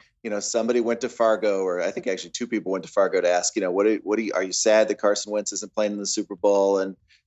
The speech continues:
you know, somebody went to, uh, and did the Foles story in Texas and all that stuff. But, like, there was, there was almost nothing.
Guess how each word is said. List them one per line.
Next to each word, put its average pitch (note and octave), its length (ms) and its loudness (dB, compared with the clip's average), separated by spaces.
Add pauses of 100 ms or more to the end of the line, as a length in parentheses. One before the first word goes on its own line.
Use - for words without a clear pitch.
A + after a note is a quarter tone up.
you G#2+ 60 -2
know, G#2 120 2
somebody G#2 400 0
went G#2 280 0
to, G2 440 0
uh, F#2+ 240 2
and G2 100 -4
did G2 220 -6
the G2+ 320 0 (280)
Foles G#2 420 2
story G2+ 400 2
in G2 100 -4
Texas F#2+ 460 -4
and G2 80 -4
all G2 80 -2
that G2 100 -2
stuff. A2+ 240 0
But, G#2+ 60 4
like, G#2 280 4 (680)
there - 120 -2
was, G#2 380 0
there B2+ 100 2
was A2 120 -2
almost A#2+ 500 2
nothing. F2+ 640 -2